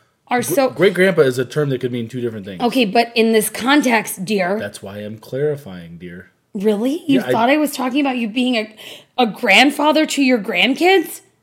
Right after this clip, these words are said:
Speaker 1: To the whatever,
Speaker 2: <laughs>
Speaker 1: whatever great grandfather means. You know what I mean?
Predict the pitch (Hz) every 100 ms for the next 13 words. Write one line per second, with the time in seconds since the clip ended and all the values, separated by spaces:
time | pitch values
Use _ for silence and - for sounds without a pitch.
0 | _ _ _ _ _ _ _ _ - 269
1 | 254 220 - 185 254 254 254 311 320 -
2 | - _ _ - - 262 226 320 277 247
3 | 208 247 247 240 254 277 294 311 294 269
4 | 349 370 269 220 208 262